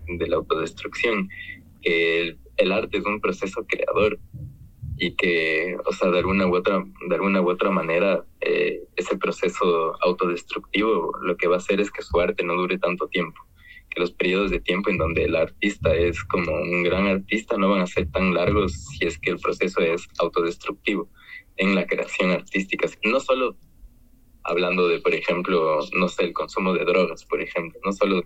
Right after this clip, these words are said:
si es que muere de una sobredosis, sino el daño cognitivo, por ejemplo, que se da a un artista. Hay muchos artistas que consumen demasiadas drogas y que se ve su deterioro cognitivo en sus obras de arte. Se ve que al comienzo sus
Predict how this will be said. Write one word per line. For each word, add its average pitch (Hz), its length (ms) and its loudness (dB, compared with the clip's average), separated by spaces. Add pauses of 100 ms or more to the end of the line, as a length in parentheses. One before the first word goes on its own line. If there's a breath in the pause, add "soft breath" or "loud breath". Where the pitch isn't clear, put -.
(140)
si - 200 -8
es - 100 -6
que - 100 0
muere 87 200 4
de 87 60 -2
una 87 140 0
sobredosis, - 640 0
sino 92 280 2 (420 loud breath)
el 87 160 2
daño 101 280 2
cognitivo, 92 680 0
por - 140 0
ejemplo, 95 400 -2
que - 140 -6
se 90 120 0
da 90 120 2
a - 20 4
un 95 140 4
artista. 95 420 0
Hay 92 60 2
muchos 95 220 2
artistas - 500 0
que 87 120 -4
consumen 92 440 0
demasiadas 85 500 2
drogas 101 500 2 (460)
y 98 80 -2
que - 120 -2
se 92 180 0
ve 95 120 2
su 95 160 -4
deterioro 98 720 2
cognitivo 101 720 0
en 82 220 -4
sus 98 240 -4
obras 98 240 4
de 92 140 4
arte. 98 200 2 (580)
Se 95 80 4
ve 101 120 4
que 107 60 2
al 98 80 0
comienzo 92 380 0
sus 90 140 -4